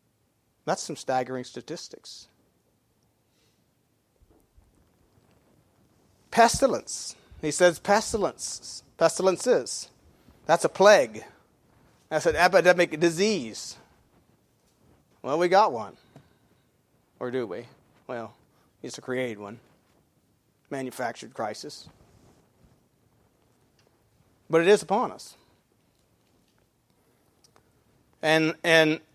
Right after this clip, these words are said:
and, you know, there's other things that are, that, that are coming on the world, things that we've never seen before. Uh, there's a, there's a prevailing fear and uncertainty. Notice verses twenty-five and twenty-six. "And there shall be signs in the sun and the moon and the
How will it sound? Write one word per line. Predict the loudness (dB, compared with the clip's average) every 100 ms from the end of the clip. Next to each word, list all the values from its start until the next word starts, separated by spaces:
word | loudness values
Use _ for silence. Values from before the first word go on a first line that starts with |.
| _ -2
and, | 2
you | 4
know, | 6
there's | 8 8 8
other | 8 8
things | 8 6 6
that | 4
are, | 6 4 0 -12
that, | 2 2 2
that | 2 4
are | 4 2 0 -10 _ _
coming | -2 0 2
on | 2 2
the |
world, | 2 4 4 2
things | 2 0 0
that | -2 -4 -10
we've | -10 -4
never | -2 -2
seen | -4 -4 -2
before. | -4 -4 -4 -4 -8 _ _ _ _ _ _ _ _ _ 4
Uh, | 8 10 10
there's | 8 8
a, | 8 8 8 4 -2 _ 2
there's | 6 8
a | 6
prevailing | 6 0 0 6 8 10 10 10 10 6 2 -12
fear | -8 2 6 8 8 8
and | 6 4
uncertainty. | 4 4 4 6 4 0 0
Notice | 2 2 2 4
verses | 2 2 -2
twenty-five | 0 2 2 4 6 6
and | 4
twenty-six. | 0 0 0 2 2 2 -10 -18 -20 -20 -8
"And | 2
there | 6 6
shall | 6
be | 6 4
signs | 4 6 6 6 4
in | 4
the | 4
sun | 4 2 2
and | 2
the | 2
moon | 2 2 0 -2
and | -2
the | -2